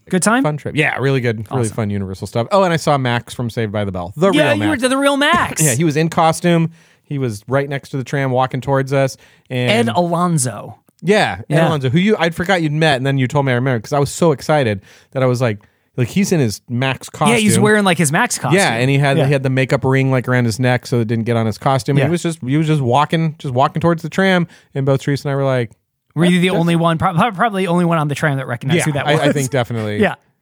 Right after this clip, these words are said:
Speaker 2: everybody else
Speaker 1: Jessica
Speaker 2: was like, "Oh,
Speaker 1: Pol-
Speaker 2: Minions!" Because it was, it was
Speaker 1: <laughs>
Speaker 2: right
Speaker 1: Like,
Speaker 2: next
Speaker 1: "No,
Speaker 2: to
Speaker 1: that's not, that's not a minion. That's
Speaker 2: Yeah.
Speaker 1: an actor.
Speaker 2: Yeah.
Speaker 1: His name is Ed
Speaker 2: <laughs> His name,
Speaker 1: Alonzo."
Speaker 2: yeah.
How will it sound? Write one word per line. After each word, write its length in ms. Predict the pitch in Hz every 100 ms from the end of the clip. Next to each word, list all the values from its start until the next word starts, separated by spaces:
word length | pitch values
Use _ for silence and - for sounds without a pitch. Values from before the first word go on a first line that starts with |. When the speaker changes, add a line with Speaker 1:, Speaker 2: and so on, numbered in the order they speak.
| _
Speaker 2:
everybody 300 | 127 131 123 123
else 160 | 123
Speaker 1:
Jessica 240 | 170 147 151
Speaker 2:
was 60 |
like, 80 | 339
"Oh, 40 | 165
Speaker 1:
Pol- 40 | 339
Speaker 2:
Minions!" 640 | 359 320 175 123 98 - _ _ _
Because 300 | 139 143 - -
it 80 |
was, 140 | 123 120 -
it 60 |
was 120 | 143 139
Speaker 1:
<laughs> 0 |
Speaker 2:
right 120 | 135
Speaker 1:
Like, 100 | 226
Speaker 2:
next 40 | 226
Speaker 1:
"No, 80 |
Speaker 2:
to 60 | 233
Speaker 1:
that's 160 | - 226
not, 280 | 208 202
that's 160 | 180 165
not 100 | 233
a 20 | 165
minion. 380 | 190 170 143
That's 160 | 135 139
Speaker 2:
Yeah. 120 | 143 139
Speaker 1:
an 60 |
actor. 440 | 160 147 - 110 - _
Speaker 2:
Yeah. 220 | 135 123
Speaker 1:
His 120 | 123 139
name 180 | 143
is 160 | 131 120
Ed 160 | 139 -
Speaker 2:
<laughs> 0 |
His 140 | 208
name, 280 | 196 135 226
Speaker 1:
Alonzo." 80 | 269 220
Speaker 2:
yeah. 180 | 233